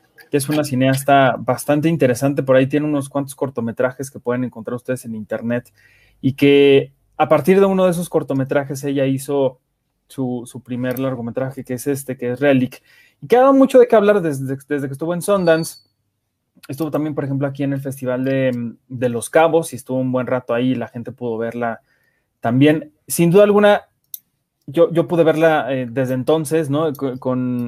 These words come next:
a través de esta, de estas distintas plataformas, pero creo que también es una película que, que brilla muchísimo en una, en una sala de cine. Tiene un diseño sonoro espectacular, y, y que les digo, a través de, de todos estos elementos, nos deja una, una gran lección sobre,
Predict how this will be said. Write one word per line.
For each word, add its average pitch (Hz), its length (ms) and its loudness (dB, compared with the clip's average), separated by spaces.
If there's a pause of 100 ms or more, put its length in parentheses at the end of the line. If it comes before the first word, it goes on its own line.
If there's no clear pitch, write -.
(120)
a 123 120 -6
través 135 260 0
de 135 60 -4
esta, 135 280 0
de 123 100 -8
estas 135 220 -6
distintas 139 360 -10
plataformas, 135 600 -6
pero 170 280 6 (640)
creo 175 140 -10
que 214 80 0
también 185 200 -4
es 180 100 -8
una 190 140 -4
película 170 380 -4
que, 165 240 -6
que 135 120 -8
brilla 147 240 -4
muchísimo 135 560 -8
en 127 60 -4
una, 135 460 -4 (300)
en 131 120 -2
una 143 140 0
sala 143 220 -2
de 120 120 2
cine. 135 300 -2
Tiene 151 160 -2
un 151 60 -2
diseño 131 320 -2
sonoro 120 260 -6
espectacular, 120 1040 -4 (500)
y, 123 600 2
y 135 120 -4
que 139 100 -2
les 139 140 0
digo, 156 160 2
a 156 40 2
través 151 340 0
de, 170 220 4
de 139 140 -4
todos 156 260 -4
estos 160 280 -8
elementos, 131 800 -2 (1120)
nos 143 220 -4
deja 151 160 -8
una, 160 260 0
una 151 220 -2
gran 147 240 2
lección 139 420 0
sobre, 131 420 0